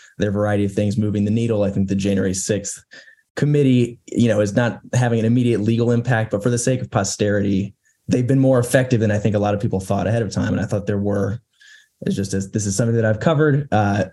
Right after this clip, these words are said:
going into the January sixth committee, there were good reasons, I think, to think,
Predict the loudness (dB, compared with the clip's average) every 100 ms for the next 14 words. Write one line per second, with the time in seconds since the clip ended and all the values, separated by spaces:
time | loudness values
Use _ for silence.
0 | _ -4 0 2 4 4 4 4 4 4
1 | 4 4 0 -8 _ -20 _ 0 0 2
2 | -2 -2 -4 -2 0 0 -2 -4 -2 0
3 | 0 0 0 0 0 0 0 0 -2 -4
4 | -4 -4 -2 -2 -4